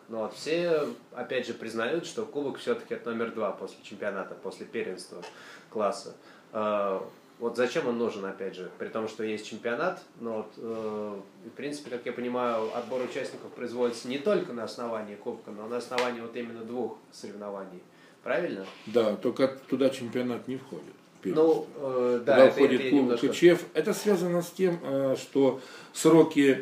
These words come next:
Speaker 2: проведения чемпионатов мира и Европы, первенств,
Speaker 1: Мгм.
Speaker 2: скажем, для детей,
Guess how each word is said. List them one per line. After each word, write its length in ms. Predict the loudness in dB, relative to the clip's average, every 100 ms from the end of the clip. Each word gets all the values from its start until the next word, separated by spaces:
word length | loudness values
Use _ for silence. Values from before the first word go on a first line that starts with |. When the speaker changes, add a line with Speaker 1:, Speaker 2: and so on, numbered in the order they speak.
| -2 -2
Speaker 2:
проведения 640 | 2 2 4 4 4 2
чемпионатов 760 | 0 -2 0 0 0 0 -2 -4 -12 -20 -20 -4
мира 260 | 2 4 4
и 100 | 4
Европы, 500 | 2 2 2 0 -4 -4 4
первенств, 440 | 4 4 0 -8 -18 -16
Speaker 1:
Мгм. 100 | -12
Speaker 2:
скажем, 300 | -8 -6 -4
для 140 | -2 -2
детей, 440 | -2 -4 -6 -6